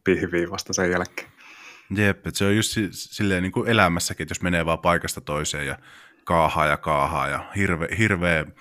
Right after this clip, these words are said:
Speaker 2: hirveä pöhinä koko ajan päällä, niin sit jos sitä ei koskaan pysty niinku nollaamaan, niin jossain kohtaa,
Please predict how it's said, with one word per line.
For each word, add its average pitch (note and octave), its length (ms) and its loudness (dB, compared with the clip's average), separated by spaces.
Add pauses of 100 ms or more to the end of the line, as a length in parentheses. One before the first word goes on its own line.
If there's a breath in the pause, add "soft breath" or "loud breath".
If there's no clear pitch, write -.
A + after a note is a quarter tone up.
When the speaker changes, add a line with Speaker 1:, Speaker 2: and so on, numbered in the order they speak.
(360 loud breath)
Speaker 2:
hirveä F#2+ 320 2
pöhinä F2 400 0
koko F2 300 0
ajan D2+ 240 0
päällä, D2+ 280 -2
niin D2+ 80 -8
sit F#2+ 140 -6
jos A#2 120 -6
sitä B2 160 0
ei A#2 60 -2
koskaan G2+ 420 -2
pysty F#2+ 240 -4
niinku F#2 180 -4
nollaamaan, E2 600 0
niin D#2+ 120 -4
jossain E2 340 -2
kohtaa, D#2+ 460 -6